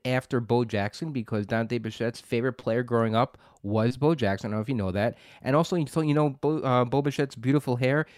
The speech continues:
Do you know that he uses horse shampoo to, to, for his hair?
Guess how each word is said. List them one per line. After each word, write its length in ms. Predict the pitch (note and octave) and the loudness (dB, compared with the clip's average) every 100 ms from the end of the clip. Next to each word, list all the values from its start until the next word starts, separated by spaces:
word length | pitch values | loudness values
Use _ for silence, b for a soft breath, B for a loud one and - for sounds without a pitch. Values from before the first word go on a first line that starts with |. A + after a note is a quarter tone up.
| b | b
Do 100 | - | -4
you 40 | B2 | -2
know 140 | C#3+ | 0
that 120 | C#3 | 0
he 60 | B2+ | 0
uses 460 | A#2+ B2+ C3 B2 - b | 2 2 2 0 -2 b
horse 640 | b - C#3 C#3 E3+ - - _ _ | b -2 2 4 2 -6 -16 _ _
shampoo 560 | - D#3 D#3 E3+ E3 F3+ _ - | -4 -2 2 2 2 0 _ -20
to, 80 | - - - | -20 -10 -2
to, 160 | D3 | -2
for 160 | C#3 D#3+ | 0 0
his 100 | C#3+ | 2
hair? 300 | D3+ E3 | 2 2